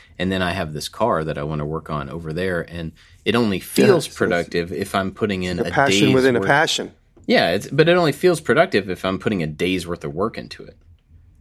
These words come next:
Speaker 1: But if I wait until I can put a day's worth of work into it, I'm not gonna get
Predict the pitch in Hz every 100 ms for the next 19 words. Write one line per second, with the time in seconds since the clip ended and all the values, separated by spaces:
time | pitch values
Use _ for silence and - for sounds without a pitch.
0 | _ - 123 120 123 107 101 127 - -
1 | 101 - 101 90 85 87 113 92 76 82
2 | 92 92 82 82 73 101 170 - - 58
3 | 64 87 95 80 82 78